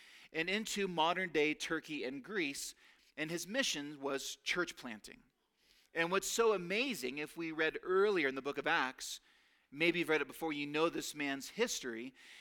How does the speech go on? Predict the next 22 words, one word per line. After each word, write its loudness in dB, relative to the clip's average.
he -4
was 0
the -4
chief -2
persecutor -4
and -6
killer 0
of -4
the -8
church. -8
So 2
he 0
thought 2
in -2
his -2
service 2
to -4
God, 4
he -2
was -2
serving 0
God 2